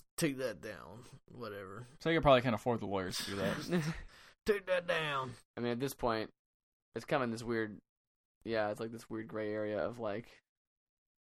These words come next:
Speaker 3: it never got released, but it's
Speaker 2: They're
Speaker 3: obviously
Speaker 2: not
Speaker 3: still
Speaker 2: gonna, they're obviously
Speaker 3: copyrighted.
Speaker 2: not
Speaker 3: They
Speaker 2: gonna
Speaker 3: obviously
Speaker 2: make
Speaker 3: still
Speaker 2: any money
Speaker 3: own it,
Speaker 2: off
Speaker 3: but there's,
Speaker 2: it.
Speaker 3: like, what's the point in, like, them, you know, suing anybody
Speaker 1: Is
Speaker 3: for
Speaker 1: it
Speaker 3: that?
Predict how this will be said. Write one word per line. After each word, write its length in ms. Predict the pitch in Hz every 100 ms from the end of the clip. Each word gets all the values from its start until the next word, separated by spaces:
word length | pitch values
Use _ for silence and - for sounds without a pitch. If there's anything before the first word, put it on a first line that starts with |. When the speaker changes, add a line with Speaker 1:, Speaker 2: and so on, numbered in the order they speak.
| _ -
Speaker 3:
it 60 |
never 160 | 110 110
got 120 | 104
released, 800 | 87 127 151 147 139 - - - -
but 100 | 104
it's 140 | -
Speaker 2:
They're 60 | 92
Speaker 3:
obviously 160 | 120 127
Speaker 2:
not 60 |
Speaker 3:
still 100 | 120
Speaker 2:
gonna, 100 | - 117
they're 80 |
obviously 280 | 120 131 -
Speaker 3:
copyrighted. 0 |
Speaker 2:
not 60 | 113
Speaker 3:
They 80 | 110
Speaker 2:
gonna 80 | 104
Speaker 3:
obviously 140 | 101 107
Speaker 2:
make 40 |
Speaker 3:
still 140 | 95 104
Speaker 2:
any 20 | 104
money 20 |
Speaker 3:
own 60 | 107
it, 20 |
Speaker 2:
off 80 | 101
Speaker 3:
but 40 |
there's, 120 | 131 127
Speaker 2:
it. 40 |
Speaker 3:
like, 120 | 131
what's 120 | 131 123
the 60 |
point 280 | - 117 90
in, 160 | 101 104
like, 180 | 98 139
them, 300 | 101 101 107 - - _ -
you 60 | -
know, 120 | - -
suing 240 | - - 69
anybody 240 | 67 64
Speaker 1:
Is 160 | 147 139
Speaker 3:
for 40 |
Speaker 1:
it 40 |
Speaker 3:
that? 100 | 151